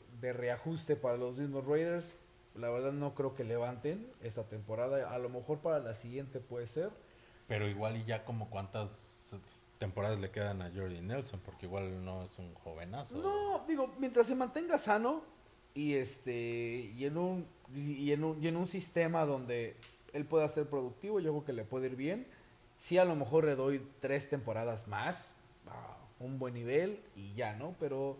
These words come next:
Speaker 1: este, pues sí, digo, yo creo que sí le puede llegar a ir bien.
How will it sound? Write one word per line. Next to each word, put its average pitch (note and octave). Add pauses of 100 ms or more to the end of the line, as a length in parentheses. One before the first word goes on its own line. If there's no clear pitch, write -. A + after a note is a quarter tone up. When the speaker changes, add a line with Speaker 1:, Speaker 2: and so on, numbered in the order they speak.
(500)
Speaker 1:
este, A#2 (360)
pues F3
sí, A#3
digo, A3
yo G#3+
creo A3
que G3
sí F#3+
le F3+
puede E3
llegar C3+
a C#3
ir C3+
bien. E3